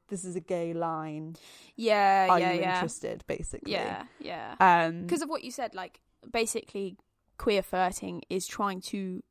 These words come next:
Speaker 2: come across not straight.
Speaker 1: Yeah.
Speaker 2: Like, you're trying to
Speaker 1: Yeah.
Speaker 2: show them or do things that straight women won't do for their girlfriends.
Speaker 1: But with that line equally, if I was straight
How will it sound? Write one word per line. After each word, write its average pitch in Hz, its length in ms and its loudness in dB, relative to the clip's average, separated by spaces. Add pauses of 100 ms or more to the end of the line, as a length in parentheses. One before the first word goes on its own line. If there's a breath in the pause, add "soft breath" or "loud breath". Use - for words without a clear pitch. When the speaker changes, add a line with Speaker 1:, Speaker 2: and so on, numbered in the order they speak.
Speaker 2:
come 185 200 -4
across 185 280 -8
not 202 300 -6
straight. - 460 -6 (240)
Speaker 1:
Yeah. 202 480 2 (160)
Speaker 2:
Like, 180 160 -6
you're 185 80 -4
trying 196 560 -2 (100)
to 180 420 -8 (320)
Speaker 1:
Yeah. 214 240 2
Speaker 2:
show 214 280 6
them 175 360 -6 (1000 soft breath)
or 208 180 6
do 240 220 -2
things 208 240 -6
that - 340 -4 (140)
straight - 320 2 (100)
women 202 340 -4
won't 196 220 -4
do 196 160 -6
for - 120 -14
their 185 140 -4
girlfriends. 185 640 -4
Speaker 1:
But 214 140 8
with 202 240 4
that 202 240 4
line 170 320 0
equally, 165 720 -6 (340)
if - 160 0
I 185 140 6
was 175 160 0
straight - 460 -8